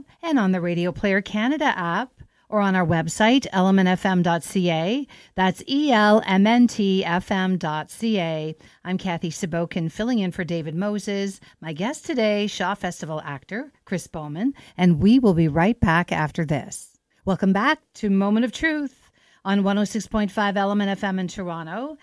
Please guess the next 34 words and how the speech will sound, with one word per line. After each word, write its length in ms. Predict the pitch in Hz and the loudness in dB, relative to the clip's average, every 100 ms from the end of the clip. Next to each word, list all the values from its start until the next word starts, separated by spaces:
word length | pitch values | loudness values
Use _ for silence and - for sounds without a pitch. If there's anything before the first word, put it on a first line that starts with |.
| _ _ - | _ _ -6
ninety-five 520 | 320 294 226 190 175 | -2 2 0 0 -6
point 180 | 180 170 | -4 -8
seven 280 | - 170 165 | -6 -6 -4
in 120 | 165 | -6
Ottawa, 540 | 156 160 170 170 220 285 | -6 -8 -6 -6 -8 -6
and 300 | - 180 190 | 0 4 6
on 140 | 175 170 | 4 2
the 80 | 165 | 0
Radio 260 | 175 175 | -2 -4
Player 360 | 165 196 175 165 | -4 -4 -4 -6
Canada 460 | - 208 190 190 190 | -6 -4 -2 -2 2
app 300 | 254 220 - 196 | 2 2 -2 -8
and 120 | 180 | -6
our 100 | 180 | -4
website, 840 | 196 285 240 - 220 175 147 - - | -4 -4 -6 -4 -2 -4 -8 -18 -12
L 140 | 202 220 | -6 -2
M 80 | 220 | -2
N 80 | 214 | -2
F 140 | 202 | -4
M 160 | 208 208 | -4 -2
dot 200 | 202 196 | -4 -6
C 240 | - 202 | -8 -6
A. 220 | 202 196 185 | -4 -4 -4
That's 340 | 185 175 - _ _ _ | -6 -8 -14 _ _ _
E 200 | - 196 190 | -8 -8 -4
L 260 | 185 180 185 | -2 -2 -4
M 280 | 180 180 - | -4 -4 -4
N 260 | 180 180 | -4 -4
T 320 | 175 196 180 - | -6 -6 -8 -6
F 280 | 180 165 | -8 -6
M 340 | 226 233 226 226 - _ - | -4 -2 0 0 -4 _ -8
dot 260 | 165 156 | -8 -8
C 260 | - 175 165 | -12 -10 -8
A. 360 | 147 156 220 | -8 -8 -10